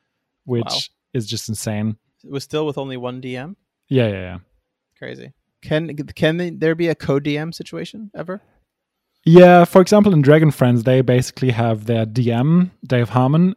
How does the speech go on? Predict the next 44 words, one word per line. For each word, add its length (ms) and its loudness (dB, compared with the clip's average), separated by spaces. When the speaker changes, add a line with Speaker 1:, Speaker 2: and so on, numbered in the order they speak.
Speaker 1:
uh, 360 -2
who 120 0
is 140 -2
not, 360 -6
who's 160 -6
not 200 -6
the 100 -8
famous 560 -6
U 140 -6
S 100 -8
American 380 -4
creator 380 -8
of 440 -12
various 440 -6
Speaker 2:
Yeah, 160 -2
Speaker 1:
shows. 120 2
Speaker 2:
I 40 4
was 160 2
like, 180 -6
"What?" 380 0
<laughs> 60 4
Speaker 1:
No, 120 4
no, 120 2
no, 140 2
no, 160 0
no. 100 -4
It's 140 -8
a 60 -10
different 400 -6
one. 220 0
<laughs> 240 6
Uh, 480 -2
and, 540 0
and 400 0
another 580 2
person, 840 0
uh, 320 -4
or 280 4
actually 260 0
two 240 4
people. 320 -2
One, 180 6
one 200 6
person. 440 2